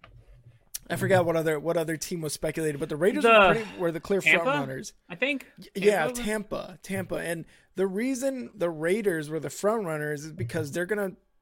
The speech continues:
Speaker 1: you know, match him up with, uh, the head coach again. Uh, what's his name? Uh, uh, you know what I'm
Speaker 2: Uh,
Speaker 1: talking about.
Speaker 2: Bowles?
Speaker 1: No, no, no, no, no. In the Ra-, uh, in, uh, in Las Vegas. Your,
Speaker 2: Oh,
Speaker 1: your
Speaker 2: M-, Josh
Speaker 1: coach.
Speaker 2: McDaniels?
Speaker 1: Josh McDaniels. That was why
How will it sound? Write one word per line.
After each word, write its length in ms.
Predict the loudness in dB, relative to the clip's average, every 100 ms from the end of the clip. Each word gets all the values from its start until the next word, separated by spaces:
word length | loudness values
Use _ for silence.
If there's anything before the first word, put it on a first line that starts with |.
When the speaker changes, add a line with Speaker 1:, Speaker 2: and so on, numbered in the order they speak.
| -6
Speaker 1:
you 100 | -4
know, 140 | -2
match 340 | -2 -4 -4 -4
him 120 | -4
up 200 | -2 -2
with, 280 | -2 -2 0
uh, 360 | 2 2 0
the 140 | -2 -4
head 180 | -4
coach 280 | 2 2 2
again. 340 | -4 -8 -10 -14 _ _ _ _ _ -4
Uh, 300 | 0 0 0
what's 200 | 0 -2
his 80 | -6
name? 260 | -6 -6
Uh, 300 | -6 -6 -8 -10 -18 _ _ _ -8
uh, 500 | -2 -2 -2 -2 -2
you 60 | 4
know 60 | 6
what 60 |
I'm 220 | 8 8
Speaker 2:
Uh, 20 | 4
Speaker 1:
talking 220 | 0 0
about. 140 | 6 8
Speaker 2:
Bowles? 340 | 6 4 -4 -20 _ _ _ _ _ _ _ 2
Speaker 1:
No, 280 | 8 8 8
no, 100 | 4
no, 160 | 2
no, 80 | 4
no. 200 | 4 4
In 180 | 2 -2
the 80 | 2
Ra-, 100 | 4
uh, 360 | 4 4 2 2
in, 180 | -4 -2
uh, 240 | -2 -2 -4
in 140 | -2
Las 260 | -2 -2 -2
Vegas. 460 | -2 -2 -4 -8 _ _ _ -6
Your, 120 | 8
Speaker 2:
Oh, 140 | 10 10
Speaker 1:
your 120 | 6
Speaker 2:
M-, 80 | 6
Josh 320 | 10 10 8
Speaker 1:
coach. 120 | 6
Speaker 2:
McDaniels? 540 | 10 10 8 2 -4 -8
Speaker 1:
Josh 320 | 2 2 2
McDaniels. 560 | -2 -2 -2 -2 -4 0
That 180 | 2 4
was 160 | 2
why 540 | 2 2 4 4 2